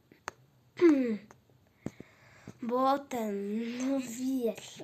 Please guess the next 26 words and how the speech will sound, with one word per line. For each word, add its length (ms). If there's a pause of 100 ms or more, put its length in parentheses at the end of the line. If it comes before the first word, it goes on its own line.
no 180
wiecie, 480 (2250)
bo 520
i 460
po 140
co 180
mam 200
nagrywać, 800
jak 220
ten, 400 (840)
o, 220
dostałem 720
i 400 (320)
w 160
jedne, 680 (320)
mm, 340 (800)
jedne 480
takie, 340
że 140
będę 280
miał 220
tak 160 (400)
choćby 360
więcej 680 (240)
tych 200
dostępnych, 680